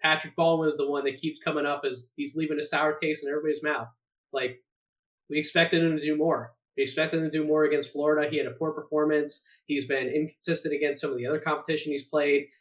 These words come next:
Yeah, he had that great game where he was six for six from the three-point line against Robert Morris, but other than that, he's been very inconsistent. And now he's really starting to drop. I know Chad, his last big board, he had him at fourteen.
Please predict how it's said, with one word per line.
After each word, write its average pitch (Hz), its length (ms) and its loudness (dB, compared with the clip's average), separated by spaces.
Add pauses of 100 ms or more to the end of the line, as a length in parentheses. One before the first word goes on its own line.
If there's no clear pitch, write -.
Yeah, 165 180 6
he 160 140 0
had 156 140 2
that - 180 2
great 151 280 4
game 143 580 4
where 139 180 2
he 143 100 -2
was 135 240 0
six 160 160 -4
for 147 120 -8
six 151 200 -4
from 135 120 -4
the 120 80 -8
three-point 160 400 -2
line 123 340 -4 (400)
against 139 260 0
Robert 143 320 2
Morris, 170 380 8
but 135 80 -4
other 156 200 4
than 151 80 2
that, 175 360 6 (580)
he's - 120 -12
been 127 160 -4
very 165 320 6
inconsistent. 151 680 -4 (800)
And 131 640 0 (140)
now 139 380 2
he's 151 180 0
really 156 220 4
starting 147 380 2
to - 40 -4
drop. 123 280 0
I 123 80 -2
know 131 220 -2
Chad, 143 420 0
his 135 140 -4
last 139 300 0
big 139 160 0
board, 143 200 2
he 131 60 2
had 139 160 2
him 135 100 -2
at - 140 -8
fourteen. 156 680 0